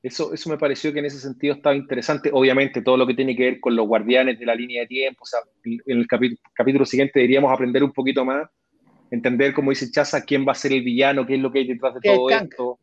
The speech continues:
Speaker 2: Ahora ya casi seguro
Speaker 1: ¿Cachai?
Speaker 2: ya debe ser Kang.
Speaker 1: De, claro.
Speaker 2: Que es como una
Speaker 1: Porque,
Speaker 2: precuela
Speaker 1: bueno,
Speaker 2: para el Hombre Hormiga.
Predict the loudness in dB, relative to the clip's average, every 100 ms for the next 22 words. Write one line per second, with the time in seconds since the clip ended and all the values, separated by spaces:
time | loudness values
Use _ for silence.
0 | _ -2 2 4 4 2 0 -4 -6 -2
1 | 2 2 2 0 -2 -6 -2 -2 -4 -14
2 | _ _ _ -2 -2 0 0 0 -2 2
3 | 4 4 4 4 4 2 2 2 2 0
4 | -2 0 -2 -2